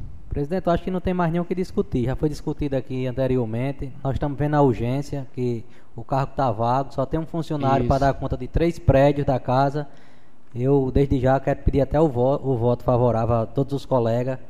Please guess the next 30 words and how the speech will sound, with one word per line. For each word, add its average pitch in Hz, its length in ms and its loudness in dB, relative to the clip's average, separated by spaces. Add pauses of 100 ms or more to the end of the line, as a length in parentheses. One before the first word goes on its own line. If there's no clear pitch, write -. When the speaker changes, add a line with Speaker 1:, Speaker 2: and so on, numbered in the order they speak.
(120)
Speaker 1:
porque, 135 600 0 (540)
como 127 240 -2
já 131 140 4
disse, 127 240 2
é 131 60 2
de 127 100 4
urgência 131 340 2
mesmo. 101 300 -4 (140)
Devolvo 127 300 4
a 117 40 0
palavra. 110 220 2
Speaker 2:
Obrigado, 156 420 6
nobre 160 160 0
colega, 156 420 4
por 156 180 -2
corro-, 147 340 2 (180)
corroborar 147 640 6
com 127 340 -6 (680)
a 135 120 2
urgência 151 520 2
do 156 120 -4
projeto, 151 600 2
entendendo 165 380 -2
a 180 40 -4
necessidade 160 680 0
da 131 140 0
casa, 151 560 2
da 131 100 -6
mesa 139 220 -6
diretora 139 640 -2